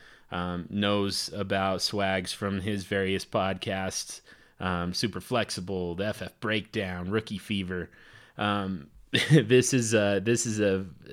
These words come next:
a quintessential sw-, uh, Swags type of tweet. But, um, his, his point is simply that,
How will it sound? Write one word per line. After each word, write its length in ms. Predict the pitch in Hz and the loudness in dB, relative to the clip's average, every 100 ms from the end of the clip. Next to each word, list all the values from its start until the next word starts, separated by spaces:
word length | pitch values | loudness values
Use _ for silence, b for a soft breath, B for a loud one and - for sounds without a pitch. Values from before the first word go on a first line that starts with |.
| 82 - | -16 -8
a 220 | 107 90 | -4 -4
quintessential 880 | - 123 104 - 104 98 - 95 92 | 0 2 2 2 2 2 0 0 -2
sw-, 320 | - - 107 - | -4 -8 -10 -10
uh, 180 | 107 101 | -6 -6
Swags 480 | - 107 98 95 - | -4 -2 -2 -2 -4
type 220 | 107 90 | -2 -2
of 80 | 85 | -6
tweet. 440 | - 104 95 - - | -8 -4 -4 -6 -6
But, 220 | 101 92 B B B B B | -6 -6 B B B B B
um, 320 | 101 95 101 | 0 0 0
his, 280 | - 151 127 - | 2 2 2 4
his 200 | 170 - | 2 4
point 340 | - 160 147 | 4 6 6
is 100 | 117 | 4
simply 480 | - 117 110 117 107 | 4 4 4 4 4
that, 360 | 98 98 95 | 4 4 4